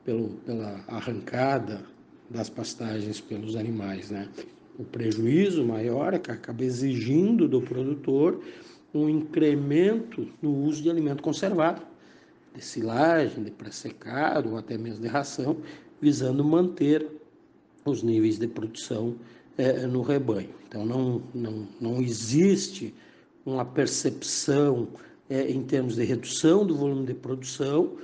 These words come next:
porque o produtor acaba ajustando a necessidade nutricional dos animais, eh, eh, com outras fontes de alimento. É, claro que nós sabemos que essas outras fontes de alimento, elas são mais caras, né? O,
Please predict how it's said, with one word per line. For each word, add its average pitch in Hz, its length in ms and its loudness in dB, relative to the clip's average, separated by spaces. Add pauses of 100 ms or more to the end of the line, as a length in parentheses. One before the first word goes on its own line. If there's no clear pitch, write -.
(320)
porque 320 220 2
o - 40 6
produtor 196 680 4 (280)
acaba 151 400 0
ajustando 170 800 4
a 185 40 4
necessidade 143 640 -2
nutricional 123 580 -4
dos 131 400 4
animais, 143 720 2 (380)
eh, 175 220 4
eh, 180 60 0
com 180 180 -2
outras 147 320 2
fontes 135 280 -4
de 170 120 0
alimento. 143 500 2 (640)
É, 127 540 2
claro 143 300 4
que 160 100 0
nós 143 220 2
sabemos 151 540 2
que - 100 -4
essas 127 240 -2
outras 131 300 -2
fontes 117 360 -8
de 151 100 -2
alimento, 151 360 4
elas 170 140 0
são 170 140 -2
mais 175 240 -2
caras, 143 540 0
né? 113 340 -6
O, 98 260 -16